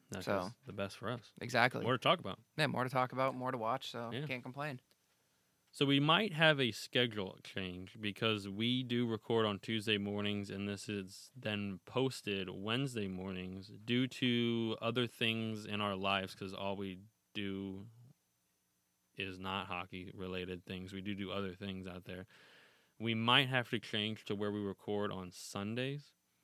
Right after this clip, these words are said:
Speaker 1: and we post on Mondays, but we're not sure about that yet. So next week, if, you know, it's Wednesday comes around and the podcast isn't out, it'll probably be out on Monday.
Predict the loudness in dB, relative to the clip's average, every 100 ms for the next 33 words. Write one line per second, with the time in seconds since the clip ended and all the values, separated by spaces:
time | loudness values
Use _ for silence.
0 | _ _ _ -4 -2 -4 -2 -2 -2 -4
1 | -4 -4 -4 -4 -6 -10 -14 -8 -4 -2
2 | 0 -2 -4 -4 -2 2 0 0 -2 -2
3 | -2 -4 -8 -2 0 0 -2 -4 -6 2
4 | 2 2 -4 -2 -2 -2 -4 -4 -10 -20
5 | -14 -8 -6 -4 -4 -6 -8 -12 _ -12
6 | -8 -4 -2 0 0 0 -2 -4 -2 -2
7 | 0 -2 -6 -6 -6 -6 -8 -8 -4 0
8 | 0 0 -4 -4 -8 -4 -2 -4 -8 -20
9 | -20 _ -10 -2 0 0 0 -2 -4 -6
10 | -4 -4 -6